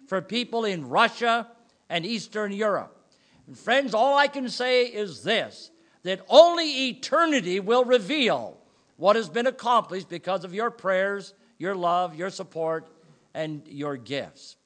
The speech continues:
So good to be with your pastor. He's a real friend. We have a, a mutual friend in Canada that got us together many years ago, and so I feel close to him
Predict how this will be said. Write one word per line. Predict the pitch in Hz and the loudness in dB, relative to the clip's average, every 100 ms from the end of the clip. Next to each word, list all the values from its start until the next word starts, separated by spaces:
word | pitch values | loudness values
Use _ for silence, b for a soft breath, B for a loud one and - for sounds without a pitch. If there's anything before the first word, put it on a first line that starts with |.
| _ b b | _ b b
So | - 262 | -4 -4
good | 214 240 | -2 -6
to | 196 | -6
be | 208 | -8
with | 190 | -8
your | 185 | -10
pastor. | - 190 160 - 107 117 | -8 -6 -6 -8 -14 -14
He's | 175 151 | -12 -10
a | |
real | 131 196 156 | -10 -10 -10
friend. | - 175 180 110 127 151 _ b b b 160 | -12 -12 -10 -10 -12 -16 _ b b b -12
We | 175 | -8
have | 151 160 | -6 -6
a, | 147 139 120 - b b - | -4 -4 -4 -10 b b -18
a | |
mutual | 139 214 262 185 165 | -10 -8 -6 -4 -4
friend | - 180 185 | -4 -6 -6
in | 160 131 | -8 -12
Canada | 165 202 175 143 | -10 -8 -8 -12
that | 147 | -12
got | 120 170 170 | -8 -6 -6
us | - | -10
together | 135 185 160 147 | -8 -6 -6 -8
many | 147 190 156 | -8 -8 -8
years | 165 190 151 | -8 -8 -8
ago, | 139 117 135 151 175 B B B | -10 -4 -2 -2 -4 B B B
and | 147 147 123 | -10 -10 -10
so | - 151 147 | -8 -6 -4
I | 143 139 135 - | -4 -4 -6 -10
feel | - 170 160 | -12 -6 -6
close | - 220 202 - | -6 -4 -4 -4
to | 160 | -8
him | 147 175 190 | -6 -6 -6